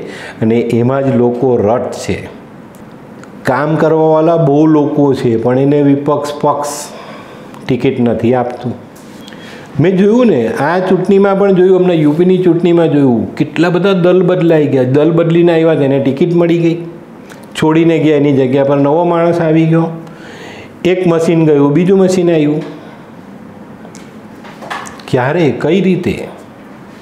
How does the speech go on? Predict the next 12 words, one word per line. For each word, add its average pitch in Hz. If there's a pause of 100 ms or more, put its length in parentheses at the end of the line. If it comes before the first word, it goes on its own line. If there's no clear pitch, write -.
(760)
હમ? 156 (1160)
તમે 131 (240)
હજારો 131
કરોડની 156
property 160
બનાવીને 135
બેઠા 123
છો, 143
પછી 147
પણ 196
ભૂખા 160
છો? -